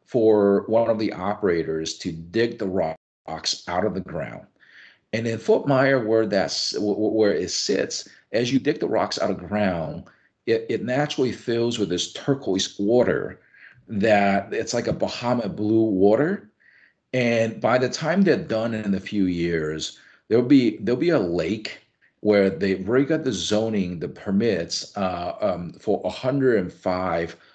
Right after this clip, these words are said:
one acre lots. And down there in that area, Fort Myers. So, so, so it's like that story where, where Lex Luthor was, uh, Lex Luthor was gonna bomb California, and then part of it was gonna fall into the ocean. And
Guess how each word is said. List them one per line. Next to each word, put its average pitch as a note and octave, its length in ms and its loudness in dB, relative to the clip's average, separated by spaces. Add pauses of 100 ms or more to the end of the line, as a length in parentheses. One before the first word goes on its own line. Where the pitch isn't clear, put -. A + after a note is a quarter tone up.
(160)
one G#2 420 0
acre G#2 320 0
lots. - 800 -6
And G2 180 2
down A#2+ 320 2
there B2 200 4
in G2+ 160 2
that G#2 280 0
area, F#2 340 -2 (380)
Fort - 220 -4
Myers. G#2 480 0
So, - 280 2
so, G#2+ 360 2 (460)
so B2 420 0
it's C3 220 -6
like F3 240 -2
that C3+ 220 2
story A2+ 440 0
where, F#2 520 -2 (340)
where G2 220 0 (140)
Lex G#2+ 280 -4
Luthor A2+ 440 0
was, F#2+ 300 0
uh, G#2 180 0
Lex A2 500 -2
Luthor A2 460 2
was F#2 200 0
gonna F#2+ 180 0
bomb F#2+ 500 -2
California, F#2+ 640 0
and F#2+ 100 0
then D#2+ 120 -6
part F#2+ 240 2
of F#2+ 100 0
it F2+ 100 2
was D#2+ 140 -4
gonna E2+ 160 -6
fall F#2+ 240 2
into F#2+ 180 0
the E2+ 140 -2
ocean. G2 360 2
And G2+ 40 -12